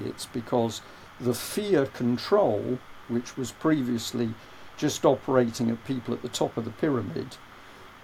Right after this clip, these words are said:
that has now sunk down in organisations where, where people right the way through the editorial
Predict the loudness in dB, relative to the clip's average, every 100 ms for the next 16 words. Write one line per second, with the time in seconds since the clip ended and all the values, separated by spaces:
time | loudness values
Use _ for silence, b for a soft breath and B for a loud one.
0 | 2 4 4 2 -2 0 2 2 0 -2
1 | 4 4 4 -2 2 6 6 4 4 2
2 | 2 0 0 0 -2 -2 -2 -2 -6 -12
3 | -10 -12 -14 -18 -20 -20 -20 -14 -2 4
4 | 4 2 -4 -20 -20 -20 -16 -6 -4 -4
5 | -4 -6 -2 0 0 -2 -2 4 6 6
6 | 4 -2 2 0 0 -2 0 0 0 0
7 | -2 -2 -2 0 -2 -4